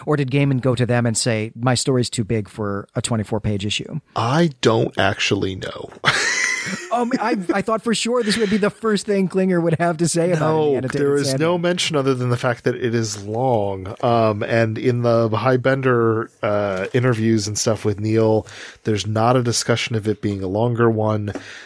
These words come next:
Speaker 2: So, uh, I don't know if it's just that occasionally you can do a longer one if your story doesn't all fit, or if I don't, that, uh, it's advertised in the D C list this week as,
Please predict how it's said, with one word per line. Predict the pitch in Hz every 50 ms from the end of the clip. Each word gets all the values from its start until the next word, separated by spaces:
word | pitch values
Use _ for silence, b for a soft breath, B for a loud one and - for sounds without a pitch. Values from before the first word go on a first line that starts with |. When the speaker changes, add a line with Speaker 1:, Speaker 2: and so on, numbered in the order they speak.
| B B
Speaker 2:
So, | B - - - 117 107 104 104 101 101 98 98 98 95 - - -
uh, | - 107 95 - - -
I | - 107 92
don't | - - 117 113 120 127 -
know | 120 120 117 120 120
if | 110 - -
it's | 110 - - - -
just | - - 113 - - - - -
that | 101 95 92 - _ - b b b b b b b b b b b b b b b b b b b b b b
occasionally | - - - - 131 131 131 131 127 131 127 127 127
you | 123 120
can | - - 113
do | 113 120 117 117
a |
longer | 110 110 110 120 123 113 123 123
one | 117 117 113 110
if | 104 -
your | 113 101
story | - - - - 117 113 113 110
doesn't | 113 113 104 - 107 104
all | 104 101 101
fit, | - - - - - 135 131 - - - -
or | - 104 98 98 98 95 92 95 -
if | - - - - -
I | - -
don't, | - - - 107 107 107 104 101 - - _ B B B B B B B B B B B B B B B B B B B B B B B _ _ _
that, | - 131 123 110 107 104 - -
uh, | 110 101 101 98 -
it's | - 117 - -
advertised | 156 131 131 139 143 156 139 - - 147 135 131 131 127 117 - 131
in | 123 110 113
the | 113 110 107 104 104 95
D | 85 113 123 127
C | 123 - - 147 127 117
list | 110 117 113 - - -
this | 113 - - -
week | 120 123 113 104 - - -
as, | 104 101 101 101 98 95 95 92 90 90 - - - -